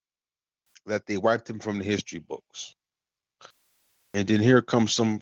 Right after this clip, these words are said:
brothers from Feet on the Ground who say, "Well, if that's true, how do we know so much about him?" And I would say the same thing to that brother regarding the relationship that the Nubians had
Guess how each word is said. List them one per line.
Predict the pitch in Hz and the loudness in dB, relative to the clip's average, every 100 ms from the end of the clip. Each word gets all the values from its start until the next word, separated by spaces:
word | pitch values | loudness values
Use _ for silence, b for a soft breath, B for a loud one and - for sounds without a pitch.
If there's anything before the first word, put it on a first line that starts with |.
| _ 113 | _ -2
brothers | 117 107 98 | 0 2 -2
from | 101 | -8
Feet | - 131 | -6 -4
on | 113 | -4
the | 101 | -4
Ground | 87 123 113 107 | -4 -4 -4 -6
who | 113 | -10
say, | 110 113 95 - b b b - | -4 -2 -2 -6 b b b -2
"Well, | 123 117 113 _ _ _ _ _ _ _ _ _ _ _ _ _ _ _ _ _ _ 139 | 0 0 -2 _ _ _ _ _ _ _ _ _ _ _ _ _ _ _ _ _ _ -4
if | - | 0
that's | 170 170 139 | 4 4 4
true, | - - 185 156 | -4 0 2 2
how | 160 151 | 0 -2
do | |
we | 139 139 | -4 -6
know | 131 123 | -6 -6
so | - | -8
much | 120 113 - | -6 -6 -6
about | 98 95 85 | -2 -2 -2
him?" | 85 50 _ _ _ _ _ _ _ _ _ _ _ _ - | -6 -14 _ _ _ _ _ _ _ _ _ _ _ _ -4
And | 113 | 2
I | 127 | 6
would | 127 120 | 6 4
say | 120 | 0
the | 110 | 0
same | - 117 110 | -4 -4 -4
thing | - 110 107 - _ - | -4 -4 -4 -8 _ -6
to | 110 | 0
that | 131 127 101 | 0 -2 -2
brother | 104 95 90 87 _ _ _ _ | -4 -2 -6 -8 _ _ _ _
regarding | 104 95 104 104 92 95 87 _ _ | -6 0 2 2 0 -4 -14 _ _
the | 101 | -8
relationship | 98 101 120 110 113 - 113 101 - | -2 0 0 0 -4 -4 -4 -6 -8
that | 101 | -10
the | - | -8
Nubians | 92 117 127 117 113 107 98 - | -4 2 2 2 -2 -4 -6 -6
had | 98 90 87 85 | -4 -2 -2 -4